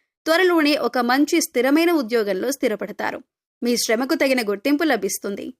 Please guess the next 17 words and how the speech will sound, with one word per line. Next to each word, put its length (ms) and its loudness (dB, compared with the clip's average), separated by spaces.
మూగజీవాలకు, 800 0
పశుపక్ష్యాదులకు 1040 0
తాగటానికి 600 2
నీరు, 320 -2
తినటానికి 560 -2
ఆహారాన్ని 680 0
ఏర్పాటు 360 -4
చేయండి. 280 -8
ఇలా 340 2
చేస్తే 360 0
గత 120 0
జన్మలో 380 4
చేసిన 340 0
పాపకర్మల 640 0
యొక్క 200 0
దుష్ఫలితాలు 600 -2
తొలగిపోతాయి. 760 -4